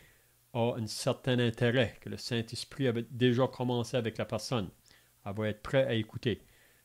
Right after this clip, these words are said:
Mais nous vivons dans un monde où on ne veut pas.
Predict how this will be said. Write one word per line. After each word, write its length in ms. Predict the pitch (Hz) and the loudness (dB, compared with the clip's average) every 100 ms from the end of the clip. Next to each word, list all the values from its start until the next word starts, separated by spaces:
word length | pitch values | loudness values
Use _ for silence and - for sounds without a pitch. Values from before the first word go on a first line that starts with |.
| _ - | _ -8
Mais 240 | 104 101 | -4 -4
nous 180 | 110 107 | -4 -4
vivons 480 | 104 131 127 143 143 | 4 6 8 6 4
dans 240 | 127 113 | 2 0
un 140 | 120 113 | 0 2
monde 480 | 123 147 147 151 - - | 4 4 2 -2 -8 -6
où 240 | 135 151 | -4 -4
on 180 | 147 117 | -4 -6
ne 80 | 104 | -4
veut 200 | 104 113 | -2 -2
pas. 400 | - - 147 - | 0 4 4 4